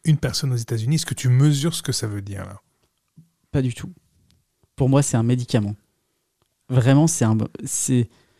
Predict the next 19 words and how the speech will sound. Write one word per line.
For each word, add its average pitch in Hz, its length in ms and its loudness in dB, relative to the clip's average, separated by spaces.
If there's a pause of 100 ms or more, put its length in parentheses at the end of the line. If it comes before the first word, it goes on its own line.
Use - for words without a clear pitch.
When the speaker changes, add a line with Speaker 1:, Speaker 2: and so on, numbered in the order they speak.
(320)
Speaker 1:
Faut - 160 2
dire 180 160 0
que 170 100 2
du 123 140 0
sang, 175 300 0
on 110 240 0
continue 147 440 2
de 135 60 0
t'en 123 160 2
donner, 127 360 4
euh, 101 100 0
très - 200 0
régulièrement, 117 540 4
toutes - 180 -4
les 113 80 0
semaines. 175 320 0 (920)
Speaker 2:
Et 165 100 2
puis, 185 380 2
euh, 139 280 6